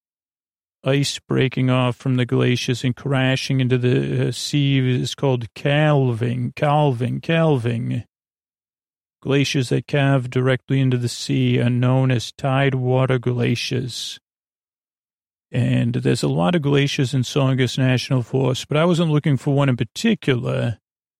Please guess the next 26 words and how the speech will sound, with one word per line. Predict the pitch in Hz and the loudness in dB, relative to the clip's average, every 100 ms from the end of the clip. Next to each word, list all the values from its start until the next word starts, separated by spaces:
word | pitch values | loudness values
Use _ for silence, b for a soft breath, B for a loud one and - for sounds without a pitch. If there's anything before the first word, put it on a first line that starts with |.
| _ _ _ _ _ _ _ | _ _ _ _ _ _ _
First, | - 185 175 - | -2 0 0 0
you | 151 | -2
could | 135 131 | 0 0
get | 135 135 | 2 0
to | - 131 | 0 0
it | |
by | 131 131 | 2 0
land, | 131 127 135 160 131 123 135 135 | 2 2 2 2 2 -2 -4 -4
somewhere | - 170 175 143 135 | 0 2 4 4 4
only | 135 131 | 2 0
accessible | 123 - 139 120 127 123 | 0 0 0 0 0 0
by | 120 123 | 0 -2
boat. | 123 127 143 180 156 - - - _ _ _ _ _ _ _ _ _ _ _ _ _ _ _ | -2 -2 -2 -2 -6 -10 -10 -14 _ _ _ _ _ _ _ _ _ _ _ _ _ _ _
The | - 135 | -6 -4
glacier | 135 156 180 - 156 | 0 2 2 2 2
I | 147 | 2
wanted | 143 135 131 127 127 | 4 4 2 2 0
was | 123 110 | -2 -4
South | - - 151 165 160 170 - | -6 -2 0 0 -2 -6 -6
Sawyer | - 151 139 135 127 | -4 0 2 4 2
Glacier, | 123 131 127 127 - - 127 131 | 0 0 2 2 0 -4 -4 -2
but | 131 | -2
it's | 131 - | -2 -4
further | - - 147 135 127 | -6 0 2 4 2
east. | 135 139 - - - | 2 2 0 -8 -4
Uh, | 127 135 131 123 | -2 0 -2 -2